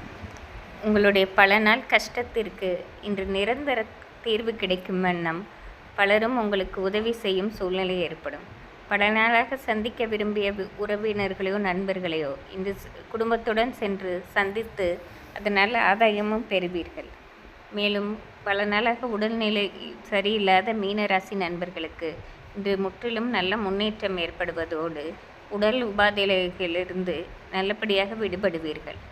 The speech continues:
இந்த நாளே ஒரு இனிமையும் மகிழ்ச்சியும் நிறைந்த நாளாகவே இருக்கும். இன்று உங்கள் அதிர்ஷ்ட எண் ஐந்து, அதிர்ஷ்ட நிறம் பச்சை.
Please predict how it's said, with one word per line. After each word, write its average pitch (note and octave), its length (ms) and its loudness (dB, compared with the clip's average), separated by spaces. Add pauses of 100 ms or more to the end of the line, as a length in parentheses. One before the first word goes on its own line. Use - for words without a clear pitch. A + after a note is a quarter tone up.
(340)
இந்த G#3+ 180 -2
நாளே G#3 420 6
ஒரு A3 200 0 (100)
இனிமையும் G#3+ 540 0
மகிழ்ச்சியும் G#3 540 -2
நிறைந்த F#3+ 400 0
நாளாகவே F3 680 0
இருக்கும். - 360 -8 (480)
இன்று G#3+ 220 -6
உங்கள் G3+ 260 4
அதிர்ஷ்ட F#3 520 2
எண் G#3 240 0
ஐந்து, F3+ 460 0 (720)
அதிர்ஷ்ட G3+ 480 -2
நிறம் G#3 320 2
பச்சை. F3 460 -2